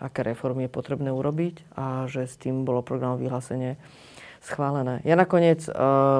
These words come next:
vnímam aj podporu pána premiéra, keď sme sa rozprávali o tom, aké, aké zmeny je potrebné spraviť, že sme na jednej lodi.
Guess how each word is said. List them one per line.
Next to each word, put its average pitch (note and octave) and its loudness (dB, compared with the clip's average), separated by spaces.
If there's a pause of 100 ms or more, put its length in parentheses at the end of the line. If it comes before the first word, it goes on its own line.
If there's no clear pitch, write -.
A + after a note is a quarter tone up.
vnímam D3+ 4
aj C3 -2
podporu C3 -2
pána B2+ -2
premiéra, B2+ -2 (160)
keď - -8
sme C3 -2
sa C3+ 0
rozprávali B2+ -2
o B2 -4
tom, C3 -4
aké, B2 -6 (160)
aké B2+ -6
zmeny C3+ -4
je B2+ -6
potrebné C3 -6
spraviť, B2+ -6
že C3+ -4 (640)
sme D3+ 2
na C3+ 4
jednej C3 0
lodi. C3 -2